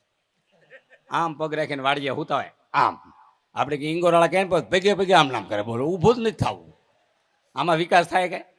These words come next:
અને તમે સમય ઉપર હાલો, ટાઈમ ઉપર હાલો છો. લોકો કહે ને સુરતમાં સંસ્કાર રીતે ખોટી વસ્તુ, સુરતમાં સંસ્કાર છે. શનિવારે તમે જોજો, નાનો એવો હનુમાન દાદાની દેરી છે તો ત્રણસો જણા નાળિયેરની લાઈનમાં ઊભા છે. અમારા ગામડામાં કોઈ લાઈન થઈ જ નથી, કેરોસીન સિવાય.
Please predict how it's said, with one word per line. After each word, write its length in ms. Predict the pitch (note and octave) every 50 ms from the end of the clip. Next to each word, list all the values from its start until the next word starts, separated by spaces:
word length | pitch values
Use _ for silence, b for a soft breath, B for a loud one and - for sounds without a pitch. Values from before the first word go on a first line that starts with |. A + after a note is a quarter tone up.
| _ _ _ _ _ _ _ _ _ _ _ _ _ _ _ _ _ _ _ _ _ _ _ _ _ _ _ _ _ _ -
અને 100 | A2+ A#2
તમે 240 | - D3+ E3 G#3+ G#3+
સમય 300 | - - A3 A#3 C4+ C4+
ઉપર 260 | B3 A#3 G3 G3+ F3+
હાલો, 80 | E3+ D3
ટાઈમ 320 | B2 F#3 G3+ A3+ A3+ G#3+
ઉપર 240 | G#3 F3+ F3+ E3+ D3+
હાલો 240 | D3 C#3+ C#3+ C3 A#2
છો. 80 | B2
લોકો 320 | A2+ B2+ C#3 F3 G3 A#3+ A3
કહે 120 | A#3 B3+
ને 60 | A3+
સુરતમાં 420 | D#3 - F#3+ - G#3+ G3 G3+ F3 C#3+
સંસ્કાર 360 | - E3+ F#3+ F#3 - F#3+ E3+
રીતે 180 | D#3+ D3 D#3
ખોટી 360 | C3+ - - F3 G3+ G3+ G3+ E3+
વસ્તુ, 320 | C#3+ D3 D3+ D3+ - D3+
સુરતમાં 440 | A2+ - E3 F3 G3 F3 F#3 F#3 D3
સંસ્કાર 420 | - D#3+ E3+ F3 - - E3 C#3
છે. 280 | A#2 E3+ F3+ C#3+ G#2 B B B B B - -
શનિવારે 360 | - F3 F#3 G3 F#3 F3 F3
તમે 220 | D#3+ F3+ E3+ E3+ D#3+
જોજો, 260 | D#3 F#3+ F#3+ E3 D#3+
નાનો 360 | C#3+ D3+ E3 G3 A#3+ C4+ C4+
એવો 160 | B3+ A#3 G#3
હનુમાન 220 | F3+ F#3 G3+ G3+ F#3+
દાદાની 260 | G3 F3+ F3+ E3+ D#3+
દેરી 300 | D#3+ F#3 G3 F#3+ G3 A3
છે 240 | - - F3 A#2 G2+
તો 360 | - _ _ _ _ - C3+
ત્રણસો 380 | G#2 D3+ E3+ F#3+ F#3 - F#3 D#3+
જણા 200 | D#3 E3 D#3+ D3
નાળિયેરની 400 | C#3+ D3+ D#3+ E3+ E3 D#3 D3 C#3
લાઈનમાં 360 | C3+ C#3+ D3 C#3+ C3+ C3 B2+
ઊભા 240 | C3+ D3 C3 C3 B2
છે. 100 | A2+ C3+
અમારા 180 | C3 C3+ C3
ગામડામાં 300 | C3+ D#3 E3+ F3 E3+ D#3+
કોઈ 140 | C3+ E3 D3+
લાઈન 240 | C#3 D3 D#3+ D#3 C3
થઈ 240 | - - A3+ B3 A#3
જ 60 | F#3
નથી, 280 | E3+ D3 - C3+ A#2+
કેરોસીન 600 | G2+ - _ _ _ - C#3+ D3+ D3 B2+ - C3+ G#2+
સિવાય. 320 | - - B2+ G#2+ F#2 E2+